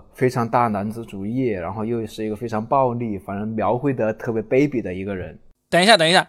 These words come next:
Speaker 2: 我，我其实我去看了一下那种几分钟解说的。你要是现在就把他的那个女的身份是情妇说出来之后，你后面可能揭-，揭开这个谜底就没那么搞笑，没那么有趣了。
Speaker 1: 没有啊，他电影一开始就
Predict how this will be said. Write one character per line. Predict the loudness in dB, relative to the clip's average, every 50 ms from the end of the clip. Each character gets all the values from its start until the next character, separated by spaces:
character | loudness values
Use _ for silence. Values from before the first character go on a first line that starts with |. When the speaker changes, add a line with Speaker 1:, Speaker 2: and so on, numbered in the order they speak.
| _ _
Speaker 2:
我， | 2 4 4 6
我 | 6 4
其 | 4 4 4
实 | 6 6 8
我 | 8 8
去 | 6 4 4 0
看 | 2 4 4 4 6
了 | 4 2 0
一 | 0
下 | 0 0 0
那 | 0 -2
种 | -2 -4 -6
几 | -6 -6 -6
分 | -4 -2 0
钟 | 0 0
解 | 0 -2 -4 -4
说 | -4 -4 -2 -2 0
的。 | -2 -2 -4 0
你 | 6 8
要 | 10 10
是 | 10 8
现 | 6 4 4 6
在 | 6 6 6
就 | 6 6 4
把 | 4 4 2
他 | 2 4 4 4 2
的 | 0 _
那 | -4 0 2
个 | 2
女 | 2 2 2 0 2
的 | 2 2 2 2 2
身 | 0 0 0 2
份 | 2 2 2
是 | 2 0
情 | -2 -4 -4 -2 -2 -2
妇 | 0 0 0
说 | 2 2 2 4
出 | 6
来 | 6 6 6
之 | 4
后， | 2 2
你 | 0 0
后 | 0 0
面 | 0 2 2 0 0 -2
可 | -4 -2
能 | -2 -2 -2 -4
揭-， | -4 0 2 2 2 2 0 -4 -8
揭 | -2 2 2 4
开 | 6 6 6 6
这 | 6
个 | 4 2
谜 | 2 0 -2 -2
底 | 0 0 0
就 | 0 -2
没 | -2 -2
那 | -2 -4
么 | -4 -6
搞 | -6 -6 -4
笑， | 0 2 4 4 2 0
没 | -2 0 0 0
那 | 2 2
么 | 2 2 2
有 | 2 2 0 -2
趣 | -4 -6 -4 -2 -2
了。 | -2 -2 -4 _ _ _
Speaker 1:
没 | 0 4 6 6
有 | 6 6 4
啊， | 2 0 -2
他 | 0 2 2 2 0 2 6
电 | 8 8 8 8
影 | 6 4 2
一 | 2 0
开 | 2 4 4 4 4
始 | 4 0 -4
就 | -4 -4 -6